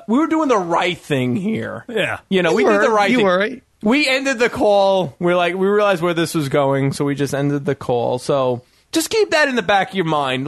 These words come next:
Speaker 1: You know, when you're, when you're ready to blow that whistle next time, you know, being the lifeguard that you are, just kinda like, remember, you know, hey, those guys, they kinda, you know, they saw where that was going. It was going bad, so they stopped. They stopped the train wreck.
Speaker 2: I remember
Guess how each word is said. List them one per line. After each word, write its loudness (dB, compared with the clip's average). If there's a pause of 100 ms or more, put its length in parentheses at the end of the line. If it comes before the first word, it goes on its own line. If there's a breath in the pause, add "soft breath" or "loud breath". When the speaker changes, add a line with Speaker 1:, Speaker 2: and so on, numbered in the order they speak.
Speaker 1:
You 0
know, 0
when 0
you're, 0
when 0
you're 2
ready 2
to 2
blow 0
that 0
whistle 0
next -2
time, -2 (600 loud breath)
you 2
know, 0
being 0
the 0
lifeguard 0
that -2
you 0
are, 2
just -10
kinda -2
like, -4
remember, 0
you -2
know, 0 (260 soft breath)
hey, 0
those -2
guys, 0
they -2
kinda, -2 (300 soft breath)
you 0
know, 0 (220)
they -2
saw 0
where 2
that 2
was 0
going. 2
It 0
was -4
going 0
bad, 2
so -10
they -2
stopped. -6
They -2
stopped -2
the -8
train -4
wreck. -14
Speaker 2:
I 0
remember 0